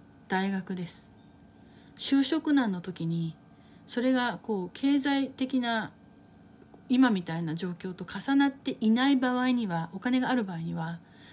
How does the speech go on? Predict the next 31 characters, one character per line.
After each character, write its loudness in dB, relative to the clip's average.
大 2
学 -2
を 2
卒 -6
業 0
し -6
て -8
就 -4
職 -4
で -6
き -2
な -4
か -8
っ -6
た -8
人 -8
た -6
ち -12
が -6
大 -4
学 -4
院 0
に -2
出 -10
願 -6
し -10
て -8
く -6
る -6
の -4
で、 -4